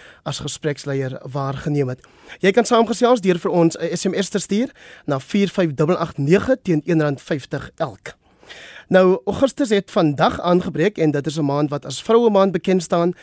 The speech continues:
met dit dat ons ook Vrouedag op agt Augustus, dis nou volgende Sondag, vier. Die vraag vanaand in ons Kopperstamp segment is of dit nog regtig nodig is om 'n dag soos hierdie te vier, 'n maand soos hierdie,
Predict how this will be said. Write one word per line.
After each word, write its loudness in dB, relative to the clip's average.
met -6
dit 4
dat 2
ons -2
ook -2
Vrouedag 0
op -6
agt -8
Augustus, -6
dis -8
nou -8
volgende -4
Sondag, 0
vier. -2
Die -6
vraag 4
vanaand 4
in 2
ons 0
Kopperstamp -4
segment 0
is -4
of 2
dit 0
nog 4
regtig -4
nodig 2
is -8
om 2
'n -2
dag 0
soos -2
hierdie -2
te -8
vier, 2
'n 0
maand 4
soos -2
hierdie, -2